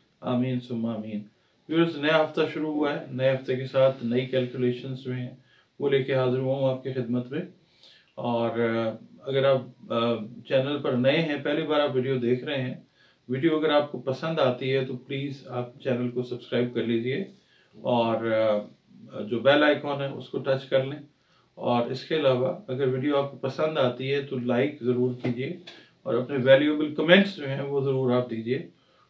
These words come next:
क्योंकि comments आपके जो हैं वो हमें काम को बेहतर करने में मदद देते हैं।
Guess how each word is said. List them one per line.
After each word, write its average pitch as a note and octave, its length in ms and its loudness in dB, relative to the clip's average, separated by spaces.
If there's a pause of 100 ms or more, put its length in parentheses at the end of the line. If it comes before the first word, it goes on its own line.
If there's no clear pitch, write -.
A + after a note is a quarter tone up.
(120)
क्योंकि C#3+ 280 -2
comments D#3 380 0
आपके C#3 300 2
जो C3 120 0
हैं C3 260 -2
वो C3+ 120 -2
हमें B2+ 320 -2 (600)
काम D3 280 4
को C3 100 -8
बेहतर C3+ 300 0
करने B2+ 280 -2
में B2+ 120 -2
मदद A#2+ 280 0
देते A#2 260 -2
हैं। F3+ 160 -4